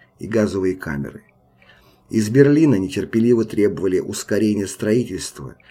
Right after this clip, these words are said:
и окончания всех работ к началу тысяча девятьсот сорок третьего года. В делах канцелярии лагеря Аушвиц найдена обширная переписка администрации лагеря с фирмой «Топф и сыновья»,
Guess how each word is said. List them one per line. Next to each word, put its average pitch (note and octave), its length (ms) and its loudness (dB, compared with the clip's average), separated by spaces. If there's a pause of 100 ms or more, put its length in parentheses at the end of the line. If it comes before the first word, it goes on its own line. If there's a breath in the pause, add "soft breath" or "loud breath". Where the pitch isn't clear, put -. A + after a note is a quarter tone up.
(220 soft breath)
и F#2 60 -4
окончания A2 720 0
всех G2+ 320 -2
работ G#2 560 -4
к - 80 -16
началу F#2+ 480 -2
тысяча - 540 -8
девятьсот F#2 420 -6
сорок F2 280 -10
третьего F2+ 340 -6
года. - 460 -14 (1000 soft breath)
В D2 120 -12
делах C#3 400 4
канцелярии B2+ 720 4
лагеря F#2+ 520 0
Аушвиц - 800 -4 (380 loud breath)
найдена A#2+ 540 2
обширная A2 520 0
переписка A2+ 760 -2
администрации G2 800 -4
лагеря F#2+ 540 -2 (320 loud breath)
с - 120 -12
фирмой G2+ 500 0
«Топф - 600 -4
и G2+ 100 -10
сыновья», F#2+ 640 -6